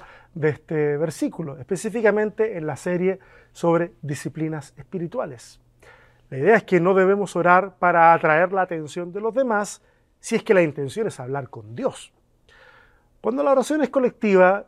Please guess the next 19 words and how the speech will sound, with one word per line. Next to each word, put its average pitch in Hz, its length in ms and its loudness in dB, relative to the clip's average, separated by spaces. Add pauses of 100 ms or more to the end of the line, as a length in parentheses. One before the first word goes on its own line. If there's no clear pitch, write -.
y 180 80 -2
alguien 202 280 -2
dirige 185 300 -4
esa 208 160 -6
oración, 175 600 -6
bueno, 139 220 -14
obviamente 185 720 2
tiene 180 280 -2
más 180 160 -2
sentido 151 800 -2 (400)
porque, 160 580 -4
eh, 139 460 -8 (260)
de, 160 260 -8
de, 151 200 -6
de 151 100 -4
hacerlo 175 580 4
a 135 40 -6
lo 143 80 -8
mejor 170 360 -4